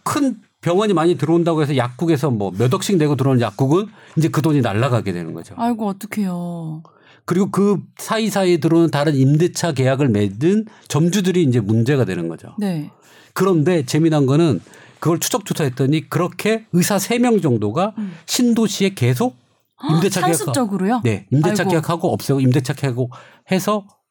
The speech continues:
Speaker 1: 움직이는 그런 게 포착이 된 거죠.
Speaker 2: 아, 그건 법적으로 좀 처벌받아야
Speaker 1: 받아야
Speaker 2: 되지
Speaker 1: 되겠죠.
Speaker 2: 않나요?
Speaker 1: 이건 아마,
Speaker 2: 예.
Speaker 1: 어, 뉴스에서 이렇게 나왔기 때문에 한번 달았기 때문에
Speaker 2: 네.
Speaker 1: 그런데 그게 사실인 걸 제가 쭉 이번 한 달 동안 컨택을 해보면서
Speaker 2: 네.
Speaker 1: 어,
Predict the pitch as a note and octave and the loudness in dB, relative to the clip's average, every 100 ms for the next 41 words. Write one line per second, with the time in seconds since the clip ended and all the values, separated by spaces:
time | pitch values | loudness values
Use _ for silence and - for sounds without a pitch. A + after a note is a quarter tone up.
0 | - F#3+ F#3+ F#3+ D#3+ C#3 A#2 - E3+ E3+ | 0 2 2 2 2 2 0 0 2 2
1 | D#3 - - - F#3 - E3 E2 - - | 0 -4 -6 -2 -2 -2 -4 -6 -8 -8
2 | - G4 B3 - F#4 F#4 C4+ - G4 F#4+ | -6 -4 -6 -6 -6 -4 -4 -4 -6 -4
3 | F#3 G3 C3 A3 A#3+ G#3+ F#3+ F3+ G3 D#3 | -6 -6 -2 -2 0 0 -2 -2 0 2
4 | E3+ C3 E3 F#3+ F3 D#3+ - _ B2 A#2 | 2 2 0 -2 -4 -8 -14 _ -2 0
5 | A#2 A2 A2 C3 - E3+ D#3+ D3 B2 F#2+ | 2 0 0 -2 0 -2 0 -2 -2 -2
6 | G#2 B2 F3 - A2+ A2+ B2+ A2+ F#2+ G2+ | -2 -2 -4 0 0 2 2 0 -4 -6
7 | G#2 F#2+ F2+ G2+ A#2+ F#3+ F#3+ F3+ D#3 - | -8 -6 -2 0 0 -2 -6 -6 -10 -14
8 | - - - - F3+ G3+ G3+ - _ - | -20 -6 0 2 2 0 -4 -16 _ -4
9 | C3 G3 G3 G#2 _ _ - - G#3+ A#3+ | -2 -2 -4 -20 _ _ -10 -6 -2 0
10 | G3 D#3+ D#3+ D#3 C3 A#2+ B2 G#2 - G3 | 2 2 2 0 0 0 0 -2 -4 -2
11 | F#3+ - C3 C#3 C#3+ F#3+ G3 E3 D#3 C#3+ | -2 -2 -2 0 2 2 2 2 2 2
12 | C3+ B2 F3+ E3 - E3+ C#3+ E3 A#2+ F#2 | 0 -2 -4 -4 -4 0 0 2 2 0
13 | F2 G#2+ G#3+ F#3 D3 - _ _ _ A2+ | -2 -4 -4 -8 -10 -16 _ _ _ -8
14 | F#2 | -6